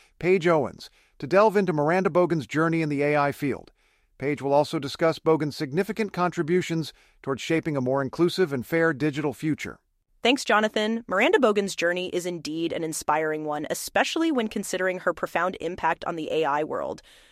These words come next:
Speaker 2: Her initial attraction to A I stemmed from a deep understanding of its potential societal implications.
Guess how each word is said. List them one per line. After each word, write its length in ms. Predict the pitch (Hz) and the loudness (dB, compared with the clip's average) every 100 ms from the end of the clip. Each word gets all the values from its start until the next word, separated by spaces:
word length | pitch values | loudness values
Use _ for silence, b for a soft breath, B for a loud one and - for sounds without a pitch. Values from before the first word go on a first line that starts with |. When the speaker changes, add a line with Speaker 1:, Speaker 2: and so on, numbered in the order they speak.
| b - | b 0
Speaker 2:
Her 140 | 196 | 2
initial 400 | 180 180 - 339 | 2 0 0 0
attraction 480 | 277 - 180 - 208 | 2 2 0 0 -2
to 120 | 175 | 0
A 120 | 160 | 0
I 200 | 156 196 | 2 2
stemmed 360 | - 196 185 208 | 0 -2 -2 0
from 180 | 185 170 | -2 -2
a 60 | |
deep 400 | 156 - 175 247 | -4 -10 -8 -2
understanding 640 | 196 208 202 - 175 226 262 | -2 -2 -4 -6 -2 -2 -2
of 120 | 170 | -2
its 120 | 175 | -4
potential 520 | - - - 180 196 | -6 -6 -6 -2 -4
societal 680 | 202 180 - 165 165 175 175 180 | -4 -6 -2 0 2 2 0 -2
implications. 800 | 165 165 - 160 - - - | -6 -6 -4 -6 -6 -10 -14